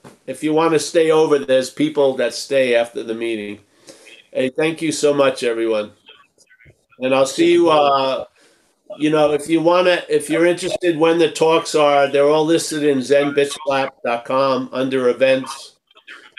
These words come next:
We have, we have a non-duality meeting tomorrow night, and then Thursday back to recovery, and then Saturday. And then we're doing a live thing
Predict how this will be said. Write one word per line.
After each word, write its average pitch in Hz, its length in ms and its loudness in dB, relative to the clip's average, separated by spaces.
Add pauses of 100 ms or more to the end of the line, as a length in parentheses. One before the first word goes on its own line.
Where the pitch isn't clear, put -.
(120)
We 131 140 -4
have, 135 520 -2
we 127 180 -6
have 135 240 0
a 127 240 0
non-duality 135 880 0
meeting 135 340 -4
tomorrow 127 420 -4
night, 131 400 -2
and 117 160 -10
then 120 140 -12
Thursday 131 460 -2
back 117 360 -4
to 131 60 -20
recovery, 123 680 -6
and 113 120 -4
then 113 120 -4
Saturday. 123 840 -2 (600)
And 135 120 -2
then 156 180 2
we're 165 160 2
doing 185 300 2
a 175 60 4
live 170 460 2
thing 135 500 -2